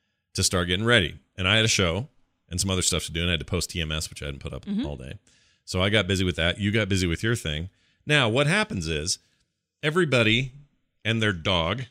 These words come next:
Speaker 1: <laughs> shows
Speaker 2: No
Speaker 1: up,
Speaker 2: kidding.
Speaker 1: literally in this case,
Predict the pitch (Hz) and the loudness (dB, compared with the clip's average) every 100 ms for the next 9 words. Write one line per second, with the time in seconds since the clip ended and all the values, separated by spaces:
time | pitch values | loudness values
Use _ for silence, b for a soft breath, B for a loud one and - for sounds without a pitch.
0 | _ - - _ _ _ - - - - | _ -20 -20 _ _ _ -14 -12 -12 -16
1 | - - 107 95 85 95 - 123 120 110 | -4 0 2 2 2 0 2 4 6 6
2 | 98 90 87 - 78 85 185 | 4 4 2 2 0 0 -2